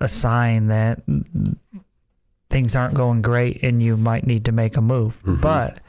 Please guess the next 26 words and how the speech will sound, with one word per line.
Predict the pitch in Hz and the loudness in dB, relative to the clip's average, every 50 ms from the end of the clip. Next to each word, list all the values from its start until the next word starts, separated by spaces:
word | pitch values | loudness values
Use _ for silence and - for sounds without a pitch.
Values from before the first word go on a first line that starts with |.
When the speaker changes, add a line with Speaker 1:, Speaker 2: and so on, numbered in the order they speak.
| - - - - - - - - _ _ _ _ | -20 -20 -20 -20 -20 -20 -20 -20 _ _ _ _
Speaker 1:
again, | - 120 110 113 151 190 196 135 113 | -4 -4 -2 0 0 2 2 2 0
if, | 110 104 - - | -2 -4 -4 -4
if | - 120 - - - | -4 -4 -2 -2 0
you | 131 143 | 0 2
have | 139 127 123 123 117 | 2 2 0 0 0
the | 123 117 | 0 0
majority | 113 113 104 110 120 120 123 131 131 127 123 | 0 0 0 0 0 0 0 0 0 0 0
of | 117 117 | 0 0
these | 120 120 117 117 | 0 -2 -2 0
guys | 127 120 117 113 101 | -2 0 0 -2 -2
coming | - - 127 123 117 110 107 | -2 -2 0 0 0 0 0
back, | 117 135 160 156 135 - | 2 2 0 0 -2 -2
and | 120 117 | -2 0
like | 117 113 - - | 0 -2 -2 -2
you | 165 165 | -2 -2
said, | - - 120 113 113 | 0 0 0 0 0
if | 117 107 - | -2 -2 -2
you're | 131 135 135 | 0 0 0
at | 127 - - - | -2 -4 -6 -6
seven | - - - 127 135 143 131 123 120 120 117 | -4 -2 0 0 0 0 0 0 0 0 0
or | 117 107 | -2 -2
something | - - 131 117 - - 117 | -2 -2 -4 -4 -2 -4 -4
like | - - - - | -2 -4 -4 -4
that, | - 160 175 165 - - - | -2 0 0 -2 -2 -2 -2
I | 139 160 | 0 0
don't | 185 160 123 - | 0 0 -2 -6